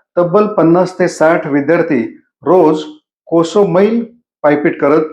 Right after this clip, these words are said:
शाळा गाठत असतात. अनेक किलोमीटरचा प्रवास करून शिक्षण घेत असलेल्या या विद्यार्थ्यांना वाहतुकीची सुविधा उपलब्ध झाल्यास त्यांचा शिक्षणाचा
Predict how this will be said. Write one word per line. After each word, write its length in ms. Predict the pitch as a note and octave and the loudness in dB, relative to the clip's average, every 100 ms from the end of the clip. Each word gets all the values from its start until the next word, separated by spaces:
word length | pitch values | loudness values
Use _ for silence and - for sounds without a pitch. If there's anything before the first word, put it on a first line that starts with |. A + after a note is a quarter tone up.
| - - | -14 -6
शाळा 280 | D#3 C#3 | 0 2
गाठत 320 | C3+ B2+ C3+ A2+ | 2 0 0 -4
असतात. 300 | - G#2+ G2 _ _ _ _ _ _ - | -4 -6 -8 _ _ _ _ _ _ -4
अनेक 340 | D3+ F#3+ G#3+ | 0 2 0
किलोमीटरचा 640 | G#3+ F#3 F#3 F#3 F3+ E3+ F#3 | 2 2 2 0 -2 -2 -2
प्रवास 400 | E3 D3+ D3+ D3+ | 0 2 0 0
करून 420 | E3 D#3 C3+ - - _ - | 0 0 0 -6 -16 _ -14
शिक्षण 540 | - E3+ - G#3 G#3 | -6 -6 -2 -2 -2
घेत 260 | C3+ D#3+ E3 | -2 -2 0
असलेल्या 400 | D#3 D#3+ D#3+ E3 | 0 2 2 4
या 240 | E3 D3+ | 4 2
विद्यार्थ्यांना 720 | D3+ C3+ C#3+ C#3+ D#3+ E3 C3 G2+ - _ _ - | 2 -2 -2 -2 -2 0 0 -2 -10 _ _ -6
वाहतुकीची 720 | C3+ D3+ D#3 G3+ G3+ G3 G3+ | -2 0 0 0 -2 -2 -4
सुविधा 380 | - E3 E3 F3 | 0 2 2 2
उपलब्ध 500 | D3+ D#3+ D3+ D3 C#3 | 2 0 0 0 -4
झाल्यास 520 | C3+ D3+ C3+ B2+ - - _ _ _ D#3+ | 0 2 2 0 -4 -20 _ _ _ 0
त्यांचा 520 | D#3 D#3+ F#3+ G3 G#3 B3+ - | 2 2 2 2 0 -6 -8
शिक्षणाचा 640 | D#3 - F3+ F3+ F3 | -6 -4 -2 0 0